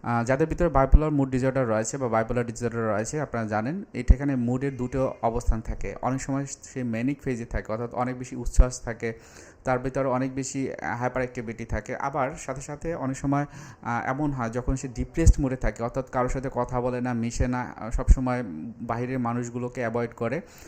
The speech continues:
So এই দুই ধরনের যখন পুলে থাকে তখন এটাকে bipolar disorder বলা হয়ে থাকে। এখন bipolar ডিসঅর্ডারের ক্ষেত্রে, আহ, পেশাদার যে পরামর্শ বা চিকিৎসা সেটা যেমন দরকার হয় সাইকিয়াট্রিস্ট এবং সাইকোলজিস্টের কাছ থেকে, এবং সাথে সাথে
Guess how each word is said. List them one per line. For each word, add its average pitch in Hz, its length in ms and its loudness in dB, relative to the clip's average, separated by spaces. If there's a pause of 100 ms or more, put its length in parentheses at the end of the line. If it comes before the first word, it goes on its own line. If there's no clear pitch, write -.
(260)
So 135 120 -4
এই 170 180 2
দুই 170 160 4
ধরনের 165 360 4
যখন 151 480 -2
পুলে 147 280 2
থাকে 120 340 -2
তখন 131 280 -4
এটাকে 123 300 -6
bipolar 117 760 -2
disorder 104 380 0
বলা 101 200 -2
হয়ে 110 200 -4
থাকে। 98 300 -10 (400)
এখন 131 240 -2
bipolar 127 420 2
ডিসঅর্ডারের 143 680 -2
ক্ষেত্রে, 131 420 -4 (200)
আহ, 110 300 2
পেশাদার 151 420 -2
যে 143 100 -4
পরামর্শ 123 560 0
বা 107 520 0
চিকিৎসা 123 420 -6
সেটা 123 240 -6
যেমন 123 260 0
দরকার 110 320 0
হয় 135 160 -4
সাইকিয়াট্রিস্ট 127 580 -4
এবং 123 100 -4
সাইকোলজিস্টের 117 640 -6
কাছ 117 220 -6
থেকে, 120 220 -6
এবং 143 160 -6
সাথে 123 200 -8
সাথে 135 320 -6